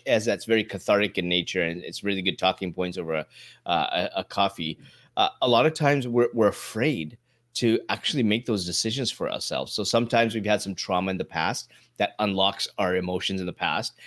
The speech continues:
And so this is where I work with clients to unlock that so that they can actually move ahead. Sometimes somebody, uh, gives us some advice in the past and we stick to that advice, even though it has nothing to do with us.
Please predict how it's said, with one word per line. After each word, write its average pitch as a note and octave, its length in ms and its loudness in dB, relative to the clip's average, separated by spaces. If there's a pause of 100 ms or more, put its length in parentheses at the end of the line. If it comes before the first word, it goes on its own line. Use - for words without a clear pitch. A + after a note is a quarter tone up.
(140)
And G2+ 120 0
so G2+ 220 4
this G2+ 180 -2
is A2+ 80 -4
where G#2 140 4
I F#2+ 100 6
work F#2+ 240 0
with F2+ 220 -8
clients F2+ 320 -4
to - 160 -8
unlock G#2+ 420 2
that D#2+ 280 -2 (280)
so - 160 -4
that G2+ 160 4
they G#2+ 80 2
can G#2 160 -2
actually F#2+ 300 -2
move F2 160 -2
ahead. D#2 280 -4
Sometimes A2+ 480 2
somebody, B2+ 460 2 (300)
uh, - 40 -8
gives G#2+ 220 -2
us G2 100 0
some G2+ 160 -2
advice F#2+ 440 0
in - 20 -4
the G2+ 60 -4
past D2+ 460 -4 (400)
and G#2 140 2
we G#2 80 0
stick - 360 0
to B2+ 80 -2
that G#2 160 4
advice, E2+ 500 0
even A#2 200 2
though G#2+ 120 6
it G2+ 100 4
has G2+ 200 0
nothing A2+ 260 -2
to G#2 80 -4
do A2 160 0
with G#2+ 120 2
us. C2+ 280 -4